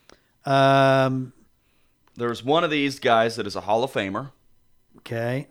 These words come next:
Speaker 1: I wanna say somebody from the Angels pitched a perfect game.
Speaker 2: There is a
Speaker 1: Oh,
Speaker 2: big, big
Speaker 1: Oakland,
Speaker 2: left-hander.
Speaker 1: Dallas, uh, Dallas, um, Braden pitched
Speaker 2: Dallas
Speaker 1: a perfect
Speaker 2: Braden
Speaker 1: game.
Speaker 2: for the Ray or
Speaker 1: Yeah.
Speaker 2: for the A's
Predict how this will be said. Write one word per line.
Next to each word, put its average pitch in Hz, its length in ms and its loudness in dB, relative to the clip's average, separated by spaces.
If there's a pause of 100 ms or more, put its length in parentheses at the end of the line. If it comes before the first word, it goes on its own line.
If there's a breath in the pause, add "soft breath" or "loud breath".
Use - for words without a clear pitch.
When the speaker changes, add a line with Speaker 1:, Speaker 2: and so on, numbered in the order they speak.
Speaker 1:
I - 40 -12
wanna 190 180 -4
say 143 180 -2
somebody 151 420 -2
from 123 200 -6
the 117 180 -8
Angels 117 600 -4
pitched - 320 -12
a 101 40 -18
perfect 110 460 -16
game. 101 440 -14
Speaker 2:
There 113 160 -2
is 107 100 -6
a 98 120 -2
Speaker 1:
Oh, 233 160 10
Speaker 2:
big, 151 180 0
big - 120 -14
Speaker 1:
Oakland, 180 360 4
Speaker 2:
left-hander. 123 380 -2
Speaker 1:
Dallas, 214 480 6
uh, 151 380 2
Dallas, 156 500 0
um, 123 480 -2 (500)
Braden 151 400 4
pitched 127 200 -4
Speaker 2:
Dallas 104 260 0
Speaker 1:
a - 20 -4
perfect 131 120 -2
Speaker 2:
Braden 131 360 4
Speaker 1:
game. 196 260 -14
Speaker 2:
for 104 160 -6
the 117 100 -4
Ray 123 440 2
or 117 180 -6
Speaker 1:
Yeah. 139 80 -10
Speaker 2:
for 123 100 -4
the 127 240 -2
A's 117 340 -2